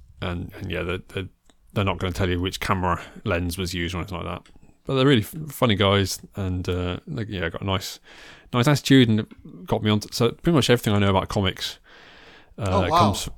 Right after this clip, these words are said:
Speaker 1: comes from you or from them. <laughs> Um, so,
Speaker 2: Uh,
Speaker 1: I
Speaker 2: thank you. A-,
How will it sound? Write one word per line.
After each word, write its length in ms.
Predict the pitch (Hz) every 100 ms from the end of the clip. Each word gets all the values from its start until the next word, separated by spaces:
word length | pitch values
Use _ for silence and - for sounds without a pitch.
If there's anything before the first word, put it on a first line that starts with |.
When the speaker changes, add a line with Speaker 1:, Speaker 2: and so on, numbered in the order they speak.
| -
Speaker 1:
comes 240 | 104 95
from 160 | - 95
you 140 | 104 101
or 100 | 95
from 200 | 104 101
them. 200 | 101 95
<laughs> 380 | - - - -
Um, 540 | 160 - 220 208 - 240 - 269 - 262 226 262 - 208 -
so, 280 | - - 95
Speaker 2:
Uh, 200 | 98 - -
Speaker 1:
I 60 |
Speaker 2:
thank 280 | 113 175 -
you. 180 | 190
A-, 60 | 170